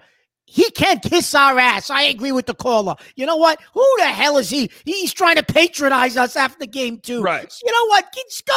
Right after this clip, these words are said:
Speaker 1: screw.
Speaker 2: And that's
Speaker 1: Really?
Speaker 2: all it is. And that's
Speaker 1: Come
Speaker 2: all
Speaker 1: on.
Speaker 2: it is. And for anybody out there that thinks that that crap was genuine towards the Celtics organization,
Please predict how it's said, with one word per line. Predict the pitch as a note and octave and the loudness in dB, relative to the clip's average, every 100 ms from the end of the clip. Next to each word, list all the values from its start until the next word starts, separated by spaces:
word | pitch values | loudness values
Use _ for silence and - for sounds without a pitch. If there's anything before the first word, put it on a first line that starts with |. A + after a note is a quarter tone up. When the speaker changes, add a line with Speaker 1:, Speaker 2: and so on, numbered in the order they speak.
| B4+ | -2
Speaker 1:
screw. | - - G4 E4 D4+ C#4+ A#3+ A3+ _ - | -4 -14 -4 4 6 8 4 0 _ -12
Speaker 2:
And | G#3 | -4
that's | B3+ A4+ | 0 2
Speaker 1:
Really? | A4 | 2
Speaker 2:
all | A#3 G#3 | 2 0
it | G3+ | -2
is. | D#3 - _ - | -4 -8 _ -12
And | F#3 B3 | -10 -8
that's | B3 | -4
Speaker 1:
Come | - | 2
Speaker 2:
all | C#4 A#3+ | 2 2
Speaker 1:
on. | |
Speaker 2:
it | F3+ | -2
is. | D#3+ | -8
And | - | -8
for | B3+ | -6
anybody | C#4 A#3 B3 A3+ | -2 -2 0 -2
out | A3 | -2
there | G#3+ F#3+ | -2 -4
that | E3+ - | -6 -6
thinks | G3+ F#3+ - _ - | -6 -6 -16 _ -14
that | E3+ | -10
that | G3 G3+ - | -8 -8 -10
crap | - G3 G#3 F#3+ | -14 -6 -6 -6
was | E3 A#2+ | -12 -12
genuine | A#2 E3 F#3+ A#3 C4+ C#4 B3 _ _ | -12 -10 -8 -8 -8 -10 -14 _ _
towards | - D4 - | -6 -4 -4
the | F#3+ | -6
Celtics | - F#3 G3 G#3 G#3 | -6 -6 -6 -8 -4
organization, | G#3 F#3 E3+ D3 G3+ G#3 B3+ A#3 | -4 -6 -10 -8 -8 -8 -10 -12